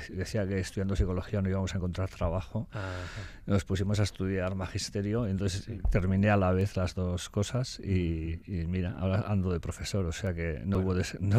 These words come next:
Speaker 1: no fue desencaminada aquella amiga.
Speaker 2: <laughs> Efectivamente. Eso que he leído por ahí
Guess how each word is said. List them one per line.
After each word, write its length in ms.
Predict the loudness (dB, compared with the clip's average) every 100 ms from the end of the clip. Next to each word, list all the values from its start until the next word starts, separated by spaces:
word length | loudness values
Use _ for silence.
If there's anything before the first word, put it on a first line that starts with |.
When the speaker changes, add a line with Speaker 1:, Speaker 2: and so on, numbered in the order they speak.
| 4
Speaker 1:
no 80 | 2
fue 200 | 4 4
desencaminada 800 | 4 4 2 2 2 2 2 0
aquella 240 | -2 -2
amiga. 340 | 0 0 -2 -4
Speaker 2:
<laughs> 420 | -4 -6 -8 -6
Efectivamente. 680 | -8 -10 -12 -10 -10 -10 -14 -16 -18 -18 -16 -16 -16 -18 -8
Eso 220 | -4 -2
que 80 | -2
he 40 | 0
leído 220 | 0 0
por 140 | 0
ahí 400 | 2 2 0 -2